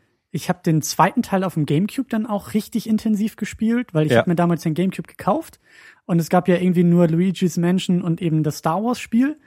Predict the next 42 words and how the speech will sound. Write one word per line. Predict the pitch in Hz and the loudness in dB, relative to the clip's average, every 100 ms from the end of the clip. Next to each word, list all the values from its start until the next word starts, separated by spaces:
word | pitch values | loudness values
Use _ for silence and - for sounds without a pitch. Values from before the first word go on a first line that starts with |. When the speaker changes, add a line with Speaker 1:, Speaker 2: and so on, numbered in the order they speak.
| _ - _ _ - | _ -20 _ _ -2
Speaker 1:
und | 170 175 | -2 -2
ich | - | -6
hab's | 156 - - | -8 -8 -6
geliebt. | 127 135 160 - - - | -4 -2 -2 -4 -8 -6
Also | 151 | -2
das | 160 180 | 0 0
war | 160 | 0
wirklich | 175 170 - | 0 -2 -2
so | 170 | -2
dieses | 160 151 156 - - - _ _ _ | 0 2 0 0 -10 -18 _ _ _
neue | 208 175 185 185 | -4 2 4 4
Hardware | 180 190 - 180 175 | 2 2 4 4 4
nach | 170 151 | 2 2
Hause | 180 196 180 | 2 4 4
nehmen, | 180 185 190 180 | 4 6 4 4
auspacken, | 175 208 - 196 - 180 | 2 0 -2 -6 -4 0
an | |
den | 165 151 | 0 0
Fernseher | 180 196 175 | 0 0 0
anschließen | 160 190 - 175 170 170 - - - | 0 -2 0 -2 0 -4 -4 -12 -12
und | - 151 | -4 -2
dann | 147 | -2
dieses | 135 143 | -2 -6
Star | - 151 | -6 -4
Wars | 151 | -4
Spiel, | - - 147 | -4 -2 0
was | 151 | 2
halt | 156 - | 2 2
gleich | 165 151 | 0 2
in | 175 | 0
der | 156 | 0
ersten | 165 175 - | 0 0 0
Mission | 165 - 175 175 | 0 0 2 2
mit | 160 151 | 2 0
dem | 147 | -2
Todesstern | - 196 160 156 139 | 0 0 0 -4 -6
schon | - 143 | -8 -8
anfing, | 139 - 139 139 | -8 -6 -6 -4
wo | |
du | 147 | -4
dann | 147 139 | -2 -2
halt | 151 | -2